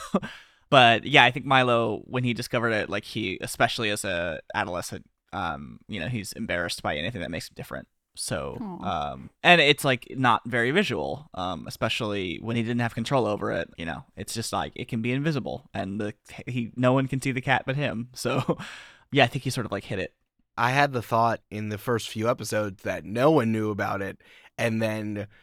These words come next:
Speaker 3: the only people who figured it out were Aggie and Val, 'cause they
Speaker 1: Yeah.
Speaker 3: literally knew what they were looking for.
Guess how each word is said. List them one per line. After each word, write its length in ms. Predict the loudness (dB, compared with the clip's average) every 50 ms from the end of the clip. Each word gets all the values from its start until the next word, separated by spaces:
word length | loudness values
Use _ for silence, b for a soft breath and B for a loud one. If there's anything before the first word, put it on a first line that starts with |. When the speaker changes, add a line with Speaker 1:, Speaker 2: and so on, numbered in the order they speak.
| _ _
Speaker 3:
the 120 | -4 -4 -2
only 160 | -2 -2 -6
people 280 | -6 -8 -8 -8 -8 -8
who 160 | -8 -8 -8
figured 340 | -8 -8 -8 -8 -8 -8 -8
it 60 | -8 -8
out 240 | -6 -8 -8 -8
were 400 | -8 -8 -8 -8 -10 -12 -14 -18 _ _ -8 -6
Aggie 260 | -6 -6 -6 -8 -10
and 100 | -10 -8
Val, 340 | -8 -8 -8 -8 -10 -12 -14 -10
'cause 360 | -8 -8 -8 -8 -12 -18 -20 _ _ _ _ -8
they 120 | -6 -4 -2
Speaker 1:
Yeah. 100 | -2 -2
Speaker 3:
literally 340 | -2 -4 -6 -6 -8 -8
knew 140 | -8 -8 -8
what 100 | -8 -6
they 80 | -8 -10
were 100 | -10 -10
looking 260 | -12 -14 -16 -18 -20
for. 200 | -18 -18 -18 -18